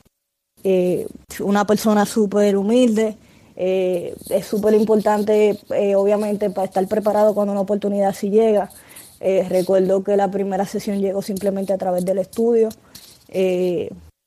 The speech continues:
de ahí, eh, básicamente como ingeniero uno tiene que,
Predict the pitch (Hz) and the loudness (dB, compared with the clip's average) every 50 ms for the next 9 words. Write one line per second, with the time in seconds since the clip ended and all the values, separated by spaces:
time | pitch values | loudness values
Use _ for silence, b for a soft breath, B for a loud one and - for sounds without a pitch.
0 | _ _ _ _ _ _ _ _ _ _ _ _ _ - 262 233 208 208 214 214 | _ _ _ _ _ _ _ _ _ _ _ _ _ -12 -6 -2 0 2 2 2
1 | 208 208 196 190 202 202 208 208 208 214 208 202 196 185 185 _ _ _ _ _ | 0 0 0 0 2 2 2 2 2 2 0 0 -2 -4 -6 _ _ _ _ _
2 | _ _ _ _ _ _ - 220 202 202 196 196 196 190 185 156 - - 196 196 | _ _ _ _ _ _ 2 2 4 4 4 2 0 -2 -2 -6 -8 -4 -2 -2
3 | - - - - 220 202 214 208 214 208 202 202 202 196 214 202 202 196 202 208 | -2 -2 -4 -6 -2 -2 0 0 0 -2 -2 -2 -2 0 0 -2 -2 -2 -4 -4
4 | 196 196 202 202 208 202 196 202 202 208 202 190 202 196 208 196 190 - - 196 | -4 0 0 2 2 2 0 -2 -2 -4 -4 -4 -4 -4 -4 -6 -4 -2 0 2
5 | 202 190 180 | 2 2 0